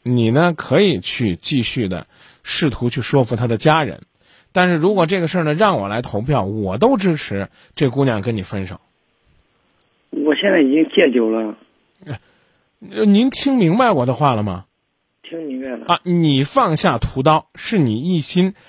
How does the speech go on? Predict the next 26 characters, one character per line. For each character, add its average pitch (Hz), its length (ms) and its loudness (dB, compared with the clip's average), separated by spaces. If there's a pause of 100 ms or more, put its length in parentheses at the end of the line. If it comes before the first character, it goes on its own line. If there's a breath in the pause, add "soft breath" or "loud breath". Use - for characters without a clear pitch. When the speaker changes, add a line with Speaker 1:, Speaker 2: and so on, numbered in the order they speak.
(160 soft breath)
Speaker 1:
想 101 380 -4
向 175 360 0
善 127 200 0
成 113 240 -2
佛， 98 300 -4 (320 soft breath)
我 151 380 4
信 240 340 0
不 147 80 2
信 147 240 2
是 139 100 -6
两 120 220 2
码 101 180 0
事 123 120 -4
儿。 95 80 -6 (340 soft breath)
这 247 160 2
其 214 240 -2
实 220 120 0
就 208 160 2
是 196 60 2
要 185 140 4
提 - 320 -4
醒 135 200 -2
你， 127 100 0
别 160 360 0
以 196 140 0
为 135 260 -2